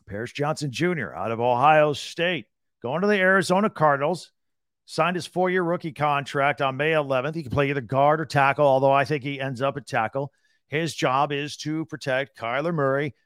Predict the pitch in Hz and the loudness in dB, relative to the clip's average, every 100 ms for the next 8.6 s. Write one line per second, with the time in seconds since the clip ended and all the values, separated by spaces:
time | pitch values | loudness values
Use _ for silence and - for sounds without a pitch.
0 | _ 117 127 160 - 127 160 170 151 143 | _ -6 -2 -2 0 2 2 2 0 0
1 | 170 165 127 135 95 131 135 151 151 135 | -2 -6 -10 -10 -6 -2 -2 -2 -6 -6
2 | 127 151 170 135 143 151 160 143 143 143 | -6 -6 -6 -6 -6 -6 -2 0 0 -4
3 | 131 _ _ 123 143 139 123 135 160 117 | -10 _ _ -2 -2 -2 0 0 -2 0
4 | 135 151 139 151 156 127 135 175 175 151 | 2 2 0 0 0 -2 0 2 2 -4
5 | 139 143 143 147 143 135 160 170 113 101 | -6 -6 -4 -2 -2 0 0 -2 -6 -8
6 | 131 131 143 139 147 131 - 175 147 - | -6 -2 2 2 2 -6 0 4 4 4
7 | 131 120 170 151 135 - 139 127 - 180 | -2 0 -2 -2 -6 -2 -2 -2 0 0
8 | 151 131 339 311 135 | 0 0 0 0 -2